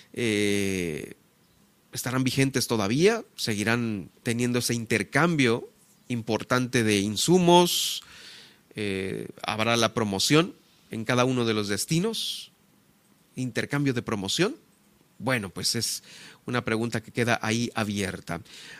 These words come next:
Vamos a más información. Déjeme comentarle que, eh, aquí en la capital del estado,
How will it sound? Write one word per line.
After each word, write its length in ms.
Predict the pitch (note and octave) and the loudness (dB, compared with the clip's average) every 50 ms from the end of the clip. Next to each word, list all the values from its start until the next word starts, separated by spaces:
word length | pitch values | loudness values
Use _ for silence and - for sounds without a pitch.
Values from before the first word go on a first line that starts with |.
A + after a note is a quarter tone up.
| - _ | -20 _
Vamos 420 | - D#3+ G#3 A#3+ A3+ A3+ G3+ - - | 4 4 6 6 6 6 4 6 4
a 260 | E3+ E3+ E3+ E3+ E3+ | 4 6 6 4 4
más 220 | F3+ G3 F#3+ E3+ | 4 2 2 2
información. 840 | F#3+ F3 C#3 D#3+ D#3 D3+ D3+ C#3 - - F3 G3 G#3+ A3 G#3 D#3+ D#3+ | 2 0 0 0 2 2 2 2 2 2 4 2 2 2 0 -4 -2
Déjeme 360 | F3+ F3+ - F3+ D#3+ D3+ C#3+ | -2 -2 0 0 0 0 0
comentarle 640 | - C3 B2 A#2+ A#2 - D3 D3 D3+ D3+ D3+ D3 C3+ | 0 -2 -2 -2 -2 0 0 0 0 0 -2 -2 -2
que, 460 | - - C#3+ C#3+ D3 D3+ D#3 D#3+ - - - _ _ _ - _ - | 0 2 4 4 4 4 2 0 -4 -12 -20 _ _ _ -20 _ -10
eh, 640 | - A2 G#2+ G#2 G#2 G2+ G2 G2 G2 G2 G2 F#2 F2 _ _ _ _ _ _ _ _ - | -8 -4 -4 -2 -2 -2 -2 -2 -2 -2 -2 -4 -6 _ _ _ _ _ _ _ _ -8
aquí 200 | B2 A#2+ - D3+ | -8 -4 -2 0
en 60 | D3 | 0
la 60 | C3 | 0
capital 360 | B2+ G#2+ A#2 - - C3+ C#3 | 0 -2 -2 0 2 2 2
del 160 | C3 C3 A#2 | 2 0 0
estado, 500 | G#2+ G2+ - - D3+ D3+ D3 C#3+ D#3 - | 0 -2 2 4 6 6 6 6 4 0